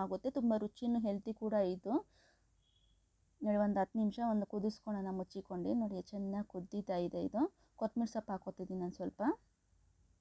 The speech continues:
ಬಿಸಿ ಬಿಸಿ ಅನ್ನಕ್ಕೆ ಒಂದೆರಡು ಸ್ಪೂನ್ ತುಪ್ಪ ಹಾಕ್ಕೊಂಡು, ಈ ರಸಮ್ ಹಾಕ್ಕೊಂಡು,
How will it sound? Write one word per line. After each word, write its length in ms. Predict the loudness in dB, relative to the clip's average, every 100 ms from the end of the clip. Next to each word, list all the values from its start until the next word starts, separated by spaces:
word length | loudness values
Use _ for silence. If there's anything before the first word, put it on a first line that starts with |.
| _ _ _ _ _ _ _ _ _ _ _ _ _ _ _ _ _ _ _
ಬಿಸಿ 280 | -4 -2 2
ಬಿಸಿ 260 | 2 0 2 4
ಅನ್ನಕ್ಕೆ 440 | 4 4 2 0 0 0 0
ಒಂದೆರಡು 320 | 4 4 4
ಸ್ಪೂನ್ 280 | 0 -4 -2
ತುಪ್ಪ 260 | -2 -6 -2 0
ಹಾಕ್ಕೊಂಡು, 460 | -2 -2 -4 0 0
ಈ 60 | 0 2
ರಸಮ್ 380 | 2 2 -2 0
ಹಾಕ್ಕೊಂಡು, 420 | -2 -2 -2 -2